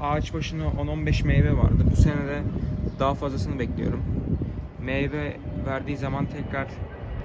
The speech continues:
son durumlarını paylaşacağım. Şöyle uzaktan son bir kez göstereyim. Öyle arkadaşlar. Yani saksıda bakımı çok, e,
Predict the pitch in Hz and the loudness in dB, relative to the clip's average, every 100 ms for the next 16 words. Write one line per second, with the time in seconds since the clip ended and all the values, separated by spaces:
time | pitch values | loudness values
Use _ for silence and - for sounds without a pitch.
0 | - 135 131 135 131 131 127 127 123 - | -4 -4 -6 -4 -6 -6 -6 -6 -4 -2
1 | 143 139 - 127 120 123 127 - 127 120 | -2 -6 -8 -8 -8 -8 -8 -6 -6 -8
2 | 120 - - - - - - - - 139 | -8 -10 -10 -10 -10 -10 -8 -6 -2 0
3 | 127 131 120 127 - 123 123 123 - - | 2 2 2 0 0 -2 -2 -4 -6 -6
4 | - - 135 143 - - - - - - | -6 -6 -6 -6 -6 -8 -8 -8 -8 -10
5 | - - - - - - - - - - | -10 -8 -8 -8 -6 -6 -6 -8 -8 -8
6 | - - - 151 147 131 131 127 139 147 | -6 -6 -2 0 0 -2 -4 -4 -4 -4
7 | - - - - 131 135 135 131 151 147 | -6 -8 -10 -8 -4 -2 -2 -4 -4 -6
8 | - 175 170 180 180 175 - - - - | -4 -4 -4 -2 -2 -4 -6 -8 -8 -2
9 | 175 170 - - - 139 135 131 131 131 | -2 -2 -4 -8 -2 0 0 0 -2 -2
10 | 131 | -2